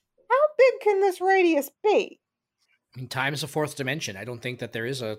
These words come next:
Speaker 2: there is a dimension in kind of our three physical dimensions, right? So it's, it's resetting everything in that timeline that's wrong. I don't,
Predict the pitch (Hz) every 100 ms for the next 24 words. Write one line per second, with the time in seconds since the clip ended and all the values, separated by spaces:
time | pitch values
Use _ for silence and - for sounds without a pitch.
0 | - 107 139 131 113 110 104 104 101 98
1 | 113 104 104 101 - 127 113 123 127 104
2 | 90 92 85 87 87 101 113 - 110 101
3 | - - - _ 123 113 - - 131 117
4 | 127 123 131 123 123 113 117 113 123 113
5 | 120 127 123 120 113 117 - - 113 139
6 | 147 117 117 101 101 95 95 98 95 107
7 | 98 92 87 87 107 110 117 120